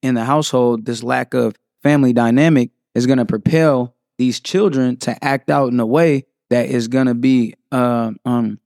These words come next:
basically criminalized. And that was, is, that was in the seventies, and you see that persist in the eighties due to the crack, uh, epidemic, then the nineties due to mass incarceration and super predators,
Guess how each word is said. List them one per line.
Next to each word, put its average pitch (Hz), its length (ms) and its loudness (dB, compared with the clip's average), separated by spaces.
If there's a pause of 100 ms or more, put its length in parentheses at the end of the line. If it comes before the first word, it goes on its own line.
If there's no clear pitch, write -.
(440)
basically 131 440 2
criminalized. 110 760 -2
And 113 180 0
that 139 280 -2
was, 127 240 -2
is, 123 320 -4 (300)
that 131 240 0
was 131 180 0 (520)
in 135 120 4
the 120 80 2
seventies, 123 720 2
and 117 180 0
you 135 120 2
see 175 200 -2
that 120 300 0 (140)
persist 147 420 -4
in 117 80 0
the 113 160 -4
eighties 139 360 2
due 120 200 0
to 127 140 -4
the 113 100 -2
crack, 127 320 -2 (380)
uh, 120 180 2
epidemic, 120 640 0
then 127 240 0
the 123 100 2
nineties 131 420 2
due 123 120 0
to 113 80 0
mass 123 320 0
incarceration 120 760 -2
and 110 140 -4 (220)
super 127 300 0
predators, 135 500 0